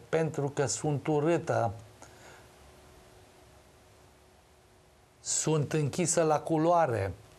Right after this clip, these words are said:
urâtă, nu în sensul de bronzată." Atunci și-a comandat o piele albă. Vitiligo. Hmm? Deci,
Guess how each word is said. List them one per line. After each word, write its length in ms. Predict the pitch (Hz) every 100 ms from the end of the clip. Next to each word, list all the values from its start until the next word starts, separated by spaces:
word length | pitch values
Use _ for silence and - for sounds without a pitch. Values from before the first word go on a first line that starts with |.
| - -
urâtă, 600 | 135 143 170 - 104 80 - - - - - -
nu 120 | 160
în 60 | 170
sensul 400 | - 131 - 113
de 80 |
bronzată." 580 | 107 110 101 104 101 - - -
Atunci 720 | 160 160 214 220 196 - - - - - - - - - -
și-a 280 | - - 180
comandat 800 | - 175 165 151 147 185 180 - - - -
o 200 | 143 139
piele 500 | - 175 170 156 156
albă. 440 | 160 151 110 90 - - - - - - - - - - - - - - - - - - - - - - - - - - - -
Vitiligo. 500 | 113 113 113 95 - - - - - - - - - - - - - - - -
Hmm? 240 | 131 156 - - - - - - - - - - - -
Deci, 540 | 147 196 - - -